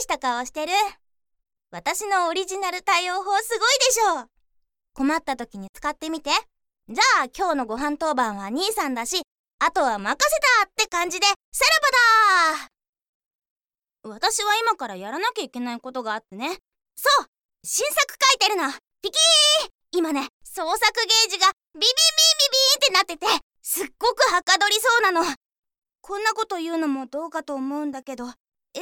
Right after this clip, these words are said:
を描くのが嫌になったりする時があるんだよね。そういう時は、「私は原稿が嫌いだ！でも、絶対創作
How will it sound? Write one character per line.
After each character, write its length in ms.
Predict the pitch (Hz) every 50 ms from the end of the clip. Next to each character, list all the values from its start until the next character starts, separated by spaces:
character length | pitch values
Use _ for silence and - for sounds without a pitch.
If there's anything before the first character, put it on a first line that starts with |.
| 440 494 480
を 40 | -
描 100 | 370 330
く 120 | - 339 302
の 140 | 294 277
が 120 | 262 254 247
嫌 220 | 254 294 370 415
に 120 | 427 415 381
な 120 | 349 311
っ 40 | 285
た 140 | - 285 262
り 140 | 262 247
す 120 | - - 262
る 120 | 262 262
時 240 | 285 302 294 302 277
が 160 | 254 247 240
あ 40 | 247
る 140 | 269 269 262
ん 100 | 254 247
だ 120 | 233 226
よ 100 | 226 214 220
ね。 380 | 226 240 247 254 262 254 - _ _ _ _ _ _ _ _ _ _ _ _ _ _ _ _ _ _ _
そ 320 | - - - - 254 269
う 80 | 294 302
い 100 | 285 311
う 80 | 320 -
時 320 | - 330 311 - 311 302
は、 300 | 262 226 247 233 220 - _ _ _ _ _ _ _ _ _ _ _ _ _ _ _
「私 560 | 294 247 202 196 _ - 254 254 - 349 359
は 80 | 349 349 370 381 330 - _ _ _ _ _ _ _ _
原 100 | - -
稿 60 | 262 262
が 0 |
嫌 60 | 269
い 80 | 330 - - 453 453 453 440 480 466 494 571 - - 571 587 427 392 392 494 554 605 622 659 659 659 659 640 622 679 622
だ！ 80 | 427 - - _ _ _ _ _ _ _ -
で 140 | 466 508 466
も、 100 | 415 415 381 - - - _ _ _ _ _ _ _
絶 280 | - 480 605 339 330 - _
対 100 | 403 403 415 453 494 539 554 440 - _ _
創 160 | - - - 466
作 300 | 294 302 339 392 480